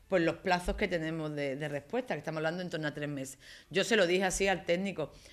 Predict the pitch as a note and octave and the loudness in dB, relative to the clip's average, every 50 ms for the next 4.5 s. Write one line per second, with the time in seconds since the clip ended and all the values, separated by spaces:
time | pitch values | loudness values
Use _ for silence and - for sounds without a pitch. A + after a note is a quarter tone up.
0 | - - - - F3 E3+ E3+ F3 D#3+ D#3+ E3 F3 F3 F#3+ F3+ - G#3 F#3 F#3+ G#3+ | -20 -8 0 2 2 2 2 2 2 4 4 4 4 4 4 4 6 6 6 6
1 | A#3 A3+ G3+ F3 E3+ E3+ F3 F#3 G3 G3+ G3+ - - - - - _ - F3 E3+ | 4 4 4 2 2 2 2 2 0 0 -2 -6 -16 -20 -20 -20 _ 0 4 6
2 | F3 F#3 F#3 F3+ F3 F3 F3+ F#3 F#3 F#3 F#3 F#3 F3 E3+ E3 E3 E3 E3 E3 - | 8 8 8 8 6 4 2 0 -2 -2 0 2 4 4 4 4 2 2 -2 -6
3 | - - _ - F3 D#3+ F#3 F#3+ F3+ F3+ F3 F#3+ F3+ F3+ F3+ F#3 F#3 F#3 F#3 F#3 | -12 -16 _ -4 2 4 6 6 6 6 6 6 4 4 6 6 6 6 6 6
4 | F#3 G#3 A#3+ C4+ C4+ C4+ C#4 D#4 E4+ | 4 4 4 2 2 2 2 0 -2